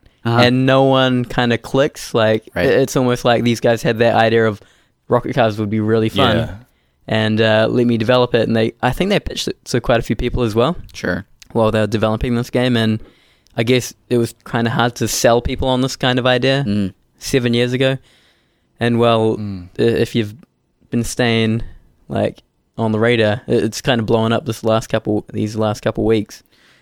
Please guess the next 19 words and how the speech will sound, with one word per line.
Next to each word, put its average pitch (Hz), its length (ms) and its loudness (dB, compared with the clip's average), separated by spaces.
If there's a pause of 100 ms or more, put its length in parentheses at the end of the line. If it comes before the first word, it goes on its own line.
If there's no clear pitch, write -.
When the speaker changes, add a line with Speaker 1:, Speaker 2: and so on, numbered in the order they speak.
(140)
Speaker 1:
Is, 110 240 -6
is 110 120 -6
that 107 180 0
because, 113 440 -4
no, 104 280 0
you 110 100 -2
told 113 180 -4
me 113 180 0
it, 80 160 -2
it 107 200 0 (120)
was 101 400 0
free 110 460 -2
for 113 280 -2
PlayStation 107 580 -4
Plus 104 260 0
Speaker 2:
Yep, 139 160 2 (200)
yep. 123 160 -2 (460)
Speaker 1:
subscribers. 98 600 -2
Is, 101 120 -2